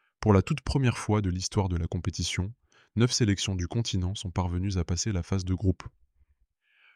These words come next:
Le bilan comptable est exceptionnel puisque seule la Tunisie, autrice d'un naufrage complet avec trois défaites, manque à l'appel.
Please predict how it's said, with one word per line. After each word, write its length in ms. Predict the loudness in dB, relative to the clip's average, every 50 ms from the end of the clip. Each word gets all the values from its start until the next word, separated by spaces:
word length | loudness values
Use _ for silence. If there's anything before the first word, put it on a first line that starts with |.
| _ _
Le 140 | 2 4 6
bilan 240 | 6 6 6 6
comptable 420 | 4 2 2 6 6 6 6 6 4
est 140 | 2 2 2
exceptionnel 580 | 2 2 0 -2 0 0 2 2 4 2 2
puisque 320 | 0 -4 -6 -2 -2 -2 0
seule 280 | 0 2 2 4 4
la 120 | 4 4 2
Tunisie, 480 | 0 -2 -2 -2 0 0 0 -2 -2 -2
autrice 380 | -2 -2 -2 -2 -4 -4 -2
d'un 160 | -2 -2 -2
naufrage 440 | -2 -2 -4 -4 -2 -2 -2 -2 -2
complet 440 | -2 -2 -2 0 4 4 4 4 2 -2 _ -6
avec 240 | -4 -4 -4 -4 -6
trois 240 | -2 0 2 2
défaites, 560 | 2 2 0 0 0 -2 -2 -4 -8 -12 -12 -14 _ _ _ _ _
manque 320 | 0 2 4 4 2 2 2
à 80 | 2
l'appel. 400 | 2 2 4 4 4 4 4 0